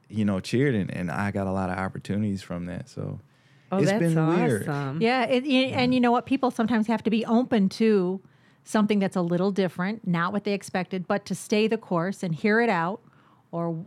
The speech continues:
Speaker 3: or watch to the end.
Speaker 2: Yeah.
Speaker 3: And you're,
Speaker 1: Yeah.
Speaker 3: you know, pleasantly surprised at the message that you received. So.
Speaker 2: And I think, too, when,
Speaker 1: Thank you.
Speaker 2: when it's something that you really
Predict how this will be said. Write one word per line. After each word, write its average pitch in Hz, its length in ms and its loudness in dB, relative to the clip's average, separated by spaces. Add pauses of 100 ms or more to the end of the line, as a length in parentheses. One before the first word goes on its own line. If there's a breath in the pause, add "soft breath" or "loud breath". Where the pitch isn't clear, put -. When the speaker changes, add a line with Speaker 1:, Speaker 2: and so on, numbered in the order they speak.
Speaker 3:
or 180 200 0
watch 196 400 0
to 226 120 2
the 220 160 4
end. 180 380 0 (220)
Speaker 2:
Yeah. 139 260 -2 (120)
Speaker 3:
And 208 320 2
you're, 208 120 0
Speaker 1:
Yeah. 143 80 -8 (140)
Speaker 3:
you 220 140 0
know, 190 240 0
pleasantly 240 400 -6
surprised 240 640 -4
at - 140 -8
the 202 60 -6
message 202 540 -2 (800 soft breath)
that 202 160 -2
you 196 120 -2
received. 190 520 -6
So. - 160 -10
Speaker 2:
And 196 160 2
I 190 60 2
think, 247 260 -2
too, 175 260 0
when, 170 260 0
Speaker 1:
Thank 147 160 -8
you. 165 80 -4
Speaker 2:
when 160 120 0
it's 160 180 -4
something 185 420 -2
that 151 140 0
you 156 400 -4
really 151 600 -4